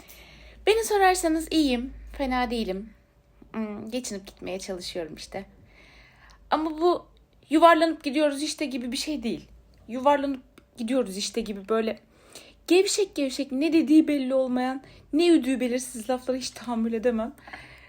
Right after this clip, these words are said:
Ee, geçinmeye çalışıyorum. Ben neyle geçinmeye çalışıyorum? Kendimle geçinmeye çalışıyorum. Kendim dediğim bu insanı besleyip büyütmeye çalışıyorum. Koruyup kollamaya çalışıyorum.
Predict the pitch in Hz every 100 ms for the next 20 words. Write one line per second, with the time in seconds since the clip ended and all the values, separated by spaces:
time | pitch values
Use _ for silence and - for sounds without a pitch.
0 | - - - - 262 269 247 - - -
1 | _ _ _ - 247 294 427 440 453 415
2 | 403 415 - 427 370 330 - _ _ _
3 | - 277 311 - 285 370 359 262 254 240
4 | 233 233 - 247 - 285 302 - 233 269
5 | 285 208 185 185 175 165 160 156 156 -
6 | 151 156 _ _ _ - - - - -
7 | _ _ - 311 330 339 330 302 294 294
8 | 285 294 311 311 302 254 262 - _ _
9 | _ _ _ _ _ - _ 220 277 -
10 | 262 269 - 220 220 214 208 208 190 185
11 | - 185 180 180 196 _ _ _ _ _
12 | _ - 220 254 247 220 196 196 196 190
13 | 190 175 185 - 175 170 170